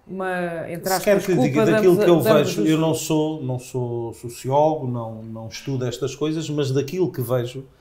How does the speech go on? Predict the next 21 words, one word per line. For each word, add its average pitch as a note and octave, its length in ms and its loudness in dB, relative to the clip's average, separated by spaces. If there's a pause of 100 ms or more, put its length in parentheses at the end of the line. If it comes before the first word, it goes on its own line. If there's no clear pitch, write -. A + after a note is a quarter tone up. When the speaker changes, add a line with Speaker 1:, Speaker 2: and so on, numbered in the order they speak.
(540)
Speaker 2:
também, A#2+ 580 -4 (140)
hum, G#2+ 220 -14 (760)
tenho A#2+ 240 -4
alguma A#2+ 260 -2
formação B2+ 440 -4
noutras C3 340 -2
áreas C3+ 320 4
que - 80 -10
me C3 80 -2
permitem C#3+ 540 -2
ajudar B2+ 720 -2 (300)
a C3 40 -6
entender C3 500 -4
isto, G2 360 -14 (240)
é F3 120 -2
que G3 440 -10
o D#3+ 100 -4
cidadão, A#2+ 720 0 (240)
hoje C#3 280 0
em C3+ 100 -2
dia, G#2+ 380 -8